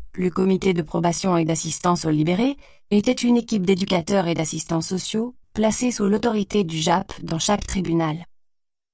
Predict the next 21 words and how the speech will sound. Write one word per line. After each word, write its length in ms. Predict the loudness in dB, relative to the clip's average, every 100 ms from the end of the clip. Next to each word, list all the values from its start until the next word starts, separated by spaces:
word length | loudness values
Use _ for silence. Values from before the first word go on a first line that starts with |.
| _ _ _ _
Comment 320 | 0 2 4 2
les 120 | 0
transformer 540 | -2 0 0 0 0
en 100 | 2
véritables 600 | 2 0 0 0 2 2
agents 320 | 0 2 2 0
de 120 | 2
l'administration 800 | 2 2 4 2 0 -2 -2 -2
pénitentiaire ? 720 | 0 0 2 0 -2 -4 -6 -14 -20 _ _ _ _ _ 0
Comment 440 | 4 6 4 0 -2
les 180 | -2
faire 200 | 0 -4
passer 300 | -4 -4 -2
d'une 200 | 0 0
culture 400 | 0 -2 -2 -2
orale 480 | 0 2 2 2 -2 -4
et 100 | -2
du 120 | -2
griffonnage 680 | 0 -2 -2 -2 0 0 0
de 100 | 2
notes 380 | 2 0 -4